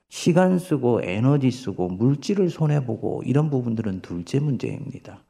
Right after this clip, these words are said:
내가 다른 사람에게 배반을 당했다는 느낌이 들게 되면 그때부터 나는 내가 인간이기에 정당하게 당연히 가지고 있었던 다른 사람에 대한 신뢰가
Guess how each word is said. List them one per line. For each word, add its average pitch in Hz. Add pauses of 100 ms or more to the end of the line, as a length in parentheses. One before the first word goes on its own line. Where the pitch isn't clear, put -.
내가 143
다른 131
사람에게 143
배반을 120
당했다는 98
느낌이 98
들게 85
되면 113
그때부터 160
나는 107 (240)
내가 139
인간이기에 139
정당하게 135
당연히 151
가지고 92
있었던 80 (180)
다른 104
사람에 90
대한 78
신뢰가 -